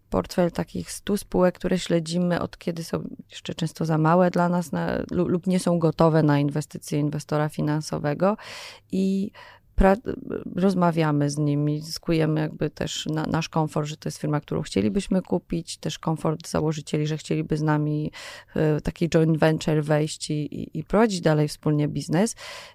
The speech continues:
Więc, e, my, my robimy dalej swoje. Oczywiście tak jak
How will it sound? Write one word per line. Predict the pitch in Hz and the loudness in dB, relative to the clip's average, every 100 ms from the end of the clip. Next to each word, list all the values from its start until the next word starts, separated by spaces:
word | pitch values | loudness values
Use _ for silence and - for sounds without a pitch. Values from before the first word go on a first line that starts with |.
| - | 0
Więc, | 190 190 - - - | 2 2 -2 -4 2
e, | 190 185 190 185 - _ _ _ _ _ - | 4 4 2 0 -8 _ _ _ _ _ 0
my, | 202 - | 0 2
my | 226 | 6
robimy | 233 214 220 208 | 8 8 4 4
dalej | 202 190 190 | 6 6 2
swoje. | - 165 151 156 190 | 0 0 2 2 0
Oczywiście | 180 180 - - - 165 165 170 - - - _ _ - | -2 -10 -14 -10 -2 0 0 -4 -6 -14 -18 _ _ -8
tak | 165 - | -6 -2
jak | 165 - | -4 -4